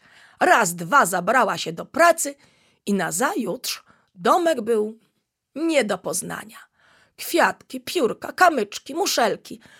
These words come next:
wszystkie te skarby tworzyły wymyślne mozaiki, w których zdecydowanie dominował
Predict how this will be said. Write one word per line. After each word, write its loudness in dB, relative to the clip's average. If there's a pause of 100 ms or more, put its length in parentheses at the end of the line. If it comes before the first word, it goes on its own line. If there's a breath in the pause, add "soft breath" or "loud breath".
(160 loud breath)
wszystkie -4
te -4
skarby 0 (300 loud breath)
tworzyły -2
wymyślne -2
mozaiki, -4 (300 soft breath)
w -16
których 0 (220 loud breath)
zdecydowanie 0
dominował -4